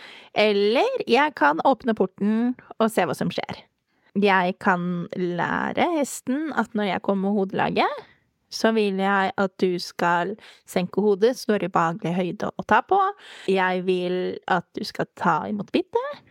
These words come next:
Eller jeg kan holde fast hesten og tvinge opp munnen. Jeg kan se på helsestell, da.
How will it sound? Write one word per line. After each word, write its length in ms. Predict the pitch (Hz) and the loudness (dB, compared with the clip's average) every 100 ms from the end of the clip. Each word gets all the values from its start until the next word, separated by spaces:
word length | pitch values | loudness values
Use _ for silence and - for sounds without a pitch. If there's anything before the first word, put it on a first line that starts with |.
| _ _ _ _ | _ _ _ _
Eller 720 | 254 220 202 202 226 415 494 | 2 2 2 2 0 -2 -2
jeg 360 | 403 240 240 269 | -2 2 0 0
kan 380 | - 277 285 285 | 2 2 2 -4
holde 360 | - 254 226 185 | 2 2 2 2
fast 240 | 208 208 | 2 2
hesten 480 | 190 - - 202 196 | 0 -2 -2 -2 2
og 180 | 202 202 | 0 0
tvinge 240 | 190 160 | 0 -2
opp 80 | 180 | -2
munnen. 300 | 160 - 147 - - - _ | -4 -2 -6 -8 -20 -20 _
Jeg 420 | - 208 208 214 214 | 0 4 4 2 -2
kan 580 | - 190 190 196 202 | 2 4 4 0 -2
se 300 | 202 - 202 175 180 190 190 _ - - _ _ _ _ _ | -4 -2 0 2 2 2 -2 _ -20 -20 _ _ _ _ _
på 100 | - - | -8 0
helsestell, 640 | 220 240 - 196 254 330 | 0 2 -2 2 2 2
da. 140 | 160 | -2